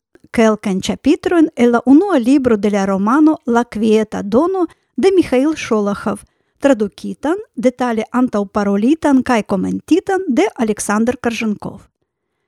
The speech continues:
Ĉi tiu dudekpaĝa materialo estas la sesa ero en la ciklo, prezentanta en la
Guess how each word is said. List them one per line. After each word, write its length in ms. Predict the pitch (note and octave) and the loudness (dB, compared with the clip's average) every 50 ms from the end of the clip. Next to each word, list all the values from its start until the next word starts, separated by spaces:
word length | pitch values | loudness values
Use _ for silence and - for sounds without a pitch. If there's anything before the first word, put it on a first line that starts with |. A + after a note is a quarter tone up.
| _ _ _ _ | _ _ _ _
Ĉi 160 | - - - | -6 -4 -4
tiu 320 | - - D#4 F#4 G4+ F#4+ A#3+ | 0 2 4 4 4 4 2
dudekpaĝa 760 | A3+ G3+ A#3 A3 A3 G#3 - _ - A#3+ A#3+ B3 A3 - G#3+ | 2 2 2 2 2 0 -2 _ -4 -4 -2 -2 -2 -2 -2
materialo 720 | G3 G3 F#3+ - G3+ G3 F#3+ F#3+ F#3+ G3+ G#3+ A3 C4 F4 F#4 - _ _ _ _ _ _ | -2 -4 -4 -4 -4 -4 -4 -4 -4 -4 -4 -4 -4 -4 -4 -8 _ _ _ _ _ _
estas 300 | - C#4+ D4+ - E4 - - | -2 -2 -2 -2 -4 -2 0
la 100 | E4 F4+ | 0 0
sesa 400 | - - G4 E4 - - A#3+ - - - | 0 0 0 0 0 0 -2 -2 0 0
ero 300 | C4 C#4+ C#4+ C4+ B3+ B3 - | 2 4 4 4 4 2 2
en 160 | A#3+ A#3+ A#3 | 2 2 2
la 120 | G#3 F#3+ F#3+ | 2 -2 -4
ciklo, 580 | - - - G#3+ F#3+ - - B3+ C4 E4+ G4 - _ | -8 -8 -6 -6 -6 -4 0 0 0 0 0 -4 _
prezentanta 920 | - C#4 C#4+ C4 D4 D4 C#4 C#4 - - C4+ B3 A3+ A3 G#3 - A3 - - _ | 0 0 2 2 4 4 2 2 2 0 -2 -2 -2 -2 -2 -4 -6 -6 -2 _
en 180 | A#3+ B3 A#3 | 0 2 2
la 120 | G#3+ G#3+ | 2 0